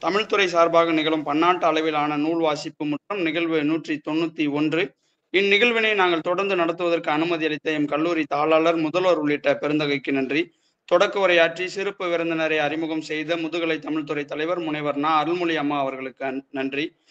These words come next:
இளநிலை தமிழ்துறை தலைவர் முனைவர் ஆ சந்திரகுமார் ஐயா அவர்களுக்கு நன்றி. இன்றைய நூல் கருத்துரையாளராக நம்மிடையே மலேசியா ஈப்போ ஆசிரியர், கல்வியியல் கல்லூரியின் மேனாள் மாணவர் செல்வி சாந்தினி சுப்பிரமணியம் அவர்கள்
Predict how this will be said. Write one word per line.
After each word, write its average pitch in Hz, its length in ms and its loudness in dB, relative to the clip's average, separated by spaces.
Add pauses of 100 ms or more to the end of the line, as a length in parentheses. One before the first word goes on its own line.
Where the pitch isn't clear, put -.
(220)
இளநிலை 196 420 2
தமிழ்துறை 175 440 -2
தலைவர் 165 340 -2
முனைவர் 160 360 -4 (220)
ஆ 151 100 -6
சந்திரகுமார் 170 520 -4
ஐயா 151 260 0
அவர்களுக்கு 139 460 -4
நன்றி. 135 380 -6 (300)
இன்றைய 202 360 2
நூல் 220 260 -4
கருத்துரையாளராக 165 1080 0
நம்மிடையே 147 480 -2
மலேசியா 160 500 -4
ஈப்போ 160 360 -2
ஆசிரியர், 165 680 -2
கல்வியியல் 180 840 -2
கல்லூரியின் 165 680 -4
மேனாள் 160 440 -2
மாணவர் 156 480 -2
செல்வி 156 460 -6
சாந்தினி 175 460 -4
சுப்பிரமணியம் 156 560 -4
அவர்கள் 143 460 -6